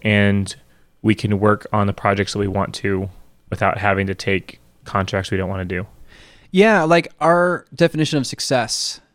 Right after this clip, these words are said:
Speaker 2: we didn't even know what it would be. We just, we wanted to be working on our own. We wanted to be making games, and that was about all it was, right? And we've realized by doing it that it's like, okay, that's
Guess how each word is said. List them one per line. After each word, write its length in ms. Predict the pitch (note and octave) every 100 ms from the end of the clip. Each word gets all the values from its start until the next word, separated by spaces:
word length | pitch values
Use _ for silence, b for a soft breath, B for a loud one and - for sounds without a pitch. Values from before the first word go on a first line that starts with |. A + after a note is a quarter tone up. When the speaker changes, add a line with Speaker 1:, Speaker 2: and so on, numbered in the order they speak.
| _ -
Speaker 2:
we 120 | D3+
didn't 140 | F#3+
even 280 | F3+ D3+ B2+
know 260 | A#2+ C3 G#2+
what 200 | A2 A#2
it 60 |
would 140 | A2+ A2
be. 160 | A2+
We 120 | G2+ A#2
just, 200 | A#2+ C3
we 80 |
wanted 300 | A#2+ B2 B2+
to 60 | A#2+
be 160 | A2+ A2+
working 340 | A#2+ A#2 A2+
on 100 | A2
our 180 | G#2+ G#2
own. 240 | G#2 G2+
We 80 | G#2+
wanted 280 | G#2+ A2 G#2+
to 60 | A2
be 180 | A2
making 360 | G#2 G#2 - G2+
games, 440 | G2+ F#2+ F2+ - -
and 120 | A2+
that 100 | G#2
was 200 | A2 - -
about 320 | A#2+ A#2+ B2
all 140 | A2 G2+
it 40 |
was, 300 | A2 G#2 G#2
right? 280 | G#2+ G2+ - b b b b
And 240 | C3 B2+
we've 140 | B2+ B2+
realized 460 | D3+ C3+ A#2+ G2+
by 160 | A#2 G#2+
doing 320 | A2+ D3 C#3
it 140 | G2+
that 80 | G#2
it's 140 | A2+ A2+
like, 160 | A2
okay, 340 | D#3+ - A#2 G#2
that's 440 | C3+ - - -